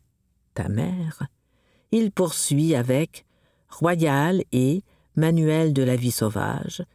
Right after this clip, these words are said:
adapté au théâtre et à la télé, où il décortique les ambitions, les égos et les dérives de notre époque. Son style incisif entre satire sociale et thriller existentiel,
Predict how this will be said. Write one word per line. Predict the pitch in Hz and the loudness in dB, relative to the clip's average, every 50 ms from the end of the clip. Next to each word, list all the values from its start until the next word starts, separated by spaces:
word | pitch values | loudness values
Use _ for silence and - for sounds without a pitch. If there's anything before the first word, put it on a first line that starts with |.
| _ _ _ _ _ - | _ _ _ _ _ -4
adapté | 131 131 127 113 107 _ - 143 | -2 -2 0 -2 -4 _ -2 -2
au | 143 127 120 | -2 -2 -2
théâtre | - - 101 95 92 - 82 82 73 - - - - - | -4 -4 -4 -4 -4 -4 -6 -8 -10 -12 -14 -14 -8 -2
et | 123 123 113 | 0 0 2
à | 104 | 2
la | 101 - - | 0 -2 -4
télé, | - - - 127 131 135 143 160 185 196 - _ _ _ _ _ _ _ _ _ _ _ - | -6 -4 -2 0 0 0 0 0 -2 -4 -8 _ _ _ _ _ _ _ _ _ _ _ 0
où | 185 185 | 2 2
il | 185 165 135 | 2 2 2
décortique | 127 143 196 - - 190 175 - - - - 135 147 - - - - | 0 0 -2 -2 -2 -4 -4 -6 -8 -8 -4 -4 -4 -4 -6 -10 -6
les | - 107 110 117 147 | -2 0 2 2 2
ambitions, | 156 165 156 156 156 - - - 123 123 123 143 156 - _ _ _ _ _ _ - | 2 2 0 0 -2 -4 -4 -2 0 0 2 0 -2 -4 _ _ _ _ _ _ -2
les | 127 135 139 131 165 | 0 0 2 2 2
égos | 180 151 - 139 135 139 156 - - _ - | 0 0 0 0 0 0 0 -2 -6 _ 0
et | 139 | 0
les | 131 127 120 113 | 2 2 2 2
dérives | 123 139 151 156 - 139 135 139 147 - - - | 2 0 0 0 0 0 0 0 0 -2 -4 -2
de | - 127 | -2 0
notre | 120 131 151 156 - - | 2 2 0 0 -2 -4
époque. | 113 - - - 87 - - - _ - - - _ _ _ _ _ _ _ _ _ _ _ _ _ _ _ _ _ | -6 -6 -4 -6 -6 -6 -6 -10 _ -20 -20 -20 _ _ _ _ _ _ _ _ _ _ _ _ _ _ _ _ _
Son | - - 185 185 165 | -4 0 0 0 0
style | - - - - - 208 196 175 - - | -2 -4 -6 -2 0 2 2 2 0 0
incisif | 151 143 131 - - 139 131 - 160 170 202 - - - - 226 - _ _ _ _ _ _ _ _ _ _ _ - | 0 0 0 0 -2 -2 -2 0 0 0 -2 -2 -6 -14 -14 -14 -14 _ _ _ _ _ _ _ _ _ _ _ -2
entre | 151 156 151 143 - - 131 | 0 0 0 0 0 -2 -2
satire | - - 131 123 - - - 139 127 117 - | 0 0 -2 -2 -2 -4 -2 0 0 0 -2
sociale | - - 131 123 - - 135 123 123 123 117 113 | -2 -2 -2 -2 0 0 0 2 2 2 2 0
et | 107 104 - | -2 -4 -6
thriller | - - - 143 139 131 131 127 123 117 113 - - - - | -6 -2 0 0 2 2 2 2 2 0 -2 -4 -6 -10 -6
existentiel, | - 110 - - 98 90 - - - 110 123 - - - - 160 170 175 180 165 | -6 -6 -6 -4 -6 -6 -6 -2 -2 -2 -2 -2 -2 -2 -2 0 0 -2 -2 -4